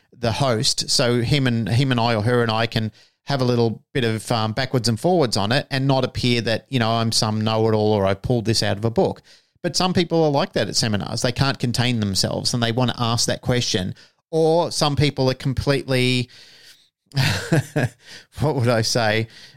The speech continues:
They're not clued in to the fact that they're that person sometimes. And then they will go into this long-winded My Dog story,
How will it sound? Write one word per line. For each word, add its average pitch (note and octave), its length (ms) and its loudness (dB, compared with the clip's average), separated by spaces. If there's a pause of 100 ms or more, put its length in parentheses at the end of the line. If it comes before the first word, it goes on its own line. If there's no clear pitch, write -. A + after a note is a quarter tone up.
(180)
They're D#3+ 120 2
not G#3+ 200 0
clued F#3+ 360 2
in B2+ 320 2
to C3+ 120 -2
the A#2 80 0
fact - 320 -2
that - 140 -6
they're A2+ 120 0
that A2 200 -2
person A#2+ 400 0
sometimes. F#2+ 580 -2
And C3+ 120 2
then C#3+ 100 0
they C3+ 140 2
will B2 200 2
go A#2 240 0
into A#2 220 2
this G#2+ 200 0
long-winded A#2+ 560 2
My A2+ 180 2
Dog G#2+ 280 -2
story, G#2 500 2